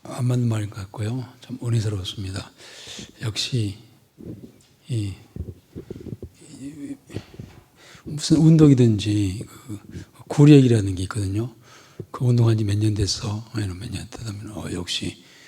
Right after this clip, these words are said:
하는데 우리, 어, 우리 정 목사님 말씀을 이렇게 풀이해 나가는 게 참 쪽집게 같고 은혜스럽고 아주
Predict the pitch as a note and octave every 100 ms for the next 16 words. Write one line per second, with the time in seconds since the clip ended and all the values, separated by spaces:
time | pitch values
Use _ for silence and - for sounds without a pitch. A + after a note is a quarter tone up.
0 | - _ _ - C#3+ A#2 G2+ A2+ G#2+ -
1 | - A2 F#2 - _ _ _ _ - -
2 | _ _ _ - A2+ G#2+ G2+ G2+ G#2 G#2
3 | G#2+ G2+ G#2 G2+ G2+ - _ - - _
4 | _ _ _ _ _ _ - - - B2
5 | A2 A#2+ A2+ G#2 - - - C#3 A#2 G2+
6 | F#2+ F#2+ F2+ A2 A#2+ F#2+ - - G2 -
7 | _ _ - - - _ _ _ - C3+
8 | - - A#2 G#2 G2+ - - - - A#2
9 | C#3 - - - B2 F2+ - - - -
10 | - _ _ - _ _ _ _ _ -